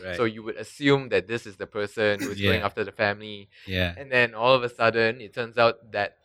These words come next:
Speaker 2: you know, evil, it could be anyone, basically.
Speaker 1: Yeah, yeah.
Speaker 2: And then it turns out to be Tok, right?
Speaker 1: Right,
Speaker 2: So, yeah, so I think that sort of just caught, caught, caught me by surprise, uh, at least.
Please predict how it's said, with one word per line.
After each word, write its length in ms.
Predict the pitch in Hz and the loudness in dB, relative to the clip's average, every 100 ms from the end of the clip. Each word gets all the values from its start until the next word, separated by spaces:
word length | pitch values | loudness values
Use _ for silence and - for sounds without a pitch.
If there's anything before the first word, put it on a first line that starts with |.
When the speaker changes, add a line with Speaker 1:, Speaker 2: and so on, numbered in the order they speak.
| _ - | _ -20
Speaker 2:
you 80 | 104 | -12
know, 240 | 98 101 - | -8 -8 -10
evil, 640 | 123 113 120 120 120 - _ | -16 -2 4 4 4 0 _
it 240 | - 92 - | -20 -20 -10
could 180 | 120 | -10
be 380 | 98 101 98 95 _ - | -10 -16 -18 -20 _ -20
anyone, 540 | 113 135 139 135 117 | -18 -8 0 2 0
basically. 460 | 98 104 - 104 101 | -4 -10 -10 -12 0
Speaker 1:
Yeah, 240 | 131 101 95 - | 4 2 0 -10
yeah. 220 | 107 101 | -4 -2
Speaker 2:
And 100 | 98 | 0
then 240 | 107 110 110 | 2 0 0
it 160 | 101 - _ - | -14 -16 _ -6
turns 200 | 123 117 | -2 2
out 160 | 127 | 0
to 40 | 104 | 0
be 120 | 98 | -20
Tok, 280 | - 139 - _ - | -4 -4 -4 _ -18
right? 240 | 101 104 | -16 -8
Speaker 1:
Right, 260 | 113 95 - | -6 -6 -10
Speaker 2:
So, 560 | - 113 107 101 101 104 _ - _ _ _ | -6 0 2 2 0 -4 _ -20 _ _ _
yeah, 360 | - 120 151 92 | -6 0 0 0
so 80 | - | 2
I 120 | 123 | 4
think 340 | 120 156 160 156 _ - | 4 -2 -12 -18 _ -4
that 240 | 120 120 - | 0 0 0
sort 220 | - 127 | -4 -2
of 100 | 104 104 | -4 -8
just 240 | 113 - _ _ _ _ _ | -20 -20 _ _ _ _ _
caught, 300 | - 113 - _ | 0 2 2 _
caught, 200 | - 135 - - | 2 2 2 0
caught 180 | 160 | 0
me 80 | 175 | 2
by 100 | 151 | 2
surprise, 540 | 123 107 120 123 127 - | 2 0 0 0 0 -6
uh, 240 | 98 87 | -8 -8
at 80 | 95 | -12
least. 280 | 101 104 | -16 -18